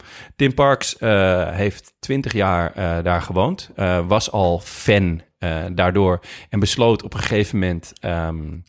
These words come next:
een heel seizoen lang ze dus intensief te volgen. En, eh, dus niet alleen naar alle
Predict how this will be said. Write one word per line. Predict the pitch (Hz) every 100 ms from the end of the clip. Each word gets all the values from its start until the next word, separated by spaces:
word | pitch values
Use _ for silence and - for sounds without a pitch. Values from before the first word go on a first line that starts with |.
| - - - _ _ _ -
een | 117
heel | 87 101 147 160
seizoen | 117 110 107
lang | 95 90 85
ze | -
dus | 92 - -
intensief | 135 135 104 113 -
te | -
volgen. | - - - - -
En, | 98 92
eh, | 90 - _
dus | 107 104 - _ _
niet | 104 117 110
alleen | 104 107 98 95
naar | 92 -
alle | 101 90 90